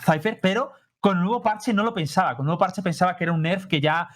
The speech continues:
sí que iba a ir a, y vo-, y bueno, vosotros habéis demostrado que, que por ahora Killjoy es una opción. La Impro, hace unas semanas a ti te trajimos aquí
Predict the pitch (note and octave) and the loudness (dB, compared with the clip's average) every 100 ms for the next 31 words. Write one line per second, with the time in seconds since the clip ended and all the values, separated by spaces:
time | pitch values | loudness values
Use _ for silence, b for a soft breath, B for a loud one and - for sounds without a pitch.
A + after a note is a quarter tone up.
0 | B - C3+ F3 D#3+ D#3 E3 D3+ C#3+ D#3 | B -6 -2 0 0 0 0 0 0 -2
1 | C#3+ C3+ E3 C3 B2 - C3+ D#3+ D#3 D#3 | -2 -2 -2 0 -2 -2 -2 0 0 0
2 | D#3+ D3+ - E3 F#3+ D#3 C3 B2 A#2+ B | -2 -2 0 0 0 -2 0 -2 -2 B
3 | _ _ _ D#3 A#2+ A2+ A2+ A#2+ B2 C3 | _ _ _ 0 2 0 0 0 0 2
4 | D3+ D3+ D#3 D3+ F3+ F3+ D3+ C3+ B2 B2 | -2 0 0 0 0 0 0 0 0 -2
5 | B2+ D3 A#2+ A#2+ F#3 D#3+ B B - E3+ | 0 -2 0 0 0 -2 B B -2 0
6 | A3+ G3 C#3+ G#2 A2+ _ _ _ _ _ | 0 -2 -2 -6 -10 _ _ _ _ _
7 | _ - E3 G3 G3 G3+ F#3+ F#3+ A3 A3+ | _ -4 -2 0 0 0 0 0 0 -2
8 | B3+ - _ _ _ - C3 D#3+ D#3 D3 | -4 -8 _ _ _ -4 0 0 0 0
9 | C3 D3 C#3+ D#3 F#3 D#4 D#4+ | -2 -2 0 0 0 -2 -6